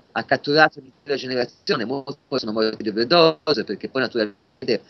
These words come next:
tutti i problemi legati al mercato clandestino fanno sì che non si sappia mai esattamente cosa compri, quanto più, più attivo è il contenuto,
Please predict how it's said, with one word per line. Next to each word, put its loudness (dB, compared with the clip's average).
tutti -2
i 0
problemi 2
legati 2
al -6
mercato -4
clandestino -4
fanno -8
sì -10
che -10
non -12
si -10
sappia -4
mai 0
esattamente -4
cosa 2
compri, 4
quanto 0
più, -6
più -4
attivo -2
è 2
il -2
contenuto, 0